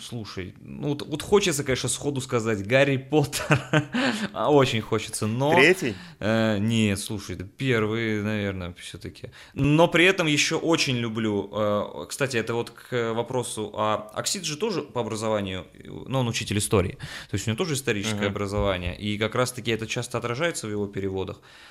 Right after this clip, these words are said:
Speaker 1: Слушай, э, давай, наверное, тогда уж, э, если что, е-, е-, е-, если попсово, то «Гарри Поттер и термоядерный булыжник», если не попсово,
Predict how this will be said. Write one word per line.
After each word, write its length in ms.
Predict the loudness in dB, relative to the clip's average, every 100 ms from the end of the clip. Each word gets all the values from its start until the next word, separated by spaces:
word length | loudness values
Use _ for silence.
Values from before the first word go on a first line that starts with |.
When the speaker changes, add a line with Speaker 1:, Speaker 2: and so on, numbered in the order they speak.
| -10
Speaker 1:
Слушай, 380 | -4 -2 -2 -2
э, 240 | 0 0
давай, 440 | 0 2 4 4 2
наверное, 520 | 2 4 2 2 -2
тогда 360 | -2 -2 2 2
уж, 240 | 0 -6
э, 340 | -2 0 2 2
если 420 | 0 -2 -2 -2
что, 220 | -4 -8 -10
е-, 80 | -10
е-, 520 | -2 -2 0 0 2
е-, 140 | 0 0
если 220 | 0 0 -2
попсово, 560 | -2 -2 0 0 0
то 140 | -2 -2
«Гарри 200 | 0 0
Поттер 340 | 0 -2 -2
и 40 | -4
термоядерный 680 | -4 -2 -2 -2 -2 -4 -4
булыжник», 480 | -6 -6 -6 -8 -8
если 260 | -8 -6 -6
не 200 | -6 -4
попсово, 600 | -6 -6 -8 -8 -8 -12